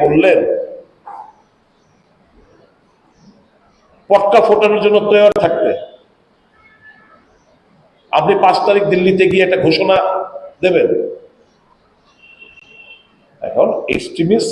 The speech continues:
সেটেলমেন্টটাই যদি আপনার ডিমান্ডের মধ্যে এটাই যদি মূলত হয়ে থাকে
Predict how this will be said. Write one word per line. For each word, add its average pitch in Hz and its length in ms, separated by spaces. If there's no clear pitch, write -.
সেটেলমেন্টটাই 160 1000
যদি 170 220
আপনার - 260
ডিমান্ডের 175 580
মধ্যে 170 320
এটাই 139 340
যদি 226 140
মূলত 165 320
হয়ে 143 240
থাকে 131 260